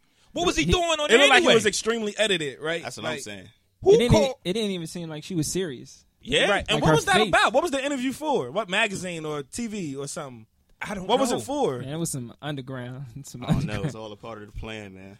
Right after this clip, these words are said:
Speaker 2: Yeah, right.
Speaker 1: They act like Carter
Speaker 3: It's all a part
Speaker 1: six
Speaker 3: of the
Speaker 1: coming
Speaker 3: plan.
Speaker 1: out tomorrow or something.
Speaker 2: Right. What the fuck is he being interviewed
Speaker 4: They
Speaker 2: for?
Speaker 4: probably got
Speaker 1: But
Speaker 4: high and drunk, and they was like, "Look, we about to ask you this." And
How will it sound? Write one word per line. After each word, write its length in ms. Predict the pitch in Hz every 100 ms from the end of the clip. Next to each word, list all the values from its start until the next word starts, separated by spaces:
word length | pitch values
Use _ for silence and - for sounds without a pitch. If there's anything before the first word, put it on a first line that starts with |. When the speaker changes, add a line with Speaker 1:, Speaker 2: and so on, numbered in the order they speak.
| _
Speaker 2:
Yeah, 280 | 156 196 170
right. 300 | 147 185 190 220
Speaker 1:
They 80 | 208
act 180 | 196
like 220 | 196 180 170
Carter 280 | 202 202
Speaker 3:
It's 20 | 185
all 20 |
a 40 |
part 100 | -
Speaker 1:
six 200 | - -
Speaker 3:
of 40 | -
the 40 |
Speaker 1:
coming 160 | 202 185
Speaker 3:
plan. 80 | 165
Speaker 1:
out 80 | 156
tomorrow 300 | 165 156 143
or 40 | 139
something. 280 | 160 143
Speaker 2:
Right. 300 | 123 277 233
What 120 | 180 262
the 80 | 254
fuck 120 | 247
is 120 | 233
he 80 | 247
being 240 | 220 220
interviewed 340 | 220 240 175 165
Speaker 4:
They 60 |
Speaker 2:
for? 80 | 170
Speaker 4:
probably 260 | 180 147 139
got 200 | 131 127
Speaker 1:
But 240 | 208 175
Speaker 4:
high 280 | 151 147 143
and 180 | 127 127
drunk, 320 | 135 147 139
and 100 | 135
they 60 | 135
was 140 | 135
like, 160 | 135 123
"Look, 200 | 139 104
we 100 | 139
about 180 | 135 127
to 80 | 110
ask 320 | 131 131 -
you 60 |
this." 360 | 139 143 143 -
And 320 | 117 110 180